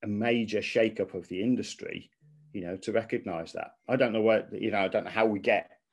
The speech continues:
that message out. We've been shouting a long time, and it's filtering, but it's, you know, how do we get it out there?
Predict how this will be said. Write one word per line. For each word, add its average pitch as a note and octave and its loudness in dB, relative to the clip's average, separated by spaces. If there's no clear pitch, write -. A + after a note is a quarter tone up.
that G2+ -2
message G2 -6
out. A2+ 2
We've F#2 -6
been F#2+ -4
shouting G2 -2
a F#2 -2
long F#2 0
time, G2 -2
and E3 2
it's - -4
filtering, G2+ 6
but - 2
it's, - -8
you G2 -2
know, F2+ 4
how G#2+ 4
do G#2 4
we G#2 2
get F#2 2
it E2 -2
out G2 4
there? - -8